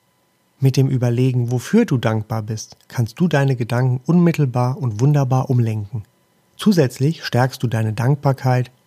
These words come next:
die auch ein Schlüssel zum Glücklichsein ist. Zusammenfassend bin ich tief beeindruckt vom Ergebnis meines Experiments. Von fünfundachtzig Sorgen sind vierundsiebzig Prozent unbegründet gewesen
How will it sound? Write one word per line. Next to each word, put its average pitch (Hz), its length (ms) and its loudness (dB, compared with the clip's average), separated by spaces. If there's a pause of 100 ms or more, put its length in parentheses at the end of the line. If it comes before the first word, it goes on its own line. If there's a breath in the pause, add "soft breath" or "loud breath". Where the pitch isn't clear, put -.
(140)
die 220 100 -4
auch 190 240 0
ein 143 220 2
Schlüssel 131 420 -2
zum 135 240 0
Glücklichsein 110 680 -4
ist. - 220 -16 (680)
Zusammenfassend 147 840 2
bin 120 120 0
ich 113 160 -2
tief 175 320 0
beeindruckt 117 520 -4
vom 117 200 0
Ergebnis 113 480 -4
meines 110 260 -4
Experiments. 113 800 -6 (720)
Von 120 240 0
fünfundachtzig 160 760 0
Sorgen 123 460 -2 (280)
sind 113 340 -2 (260)
vierundsiebzig 156 720 0
Prozent 165 480 -2
unbegründet 120 640 0
gewesen 110 460 -6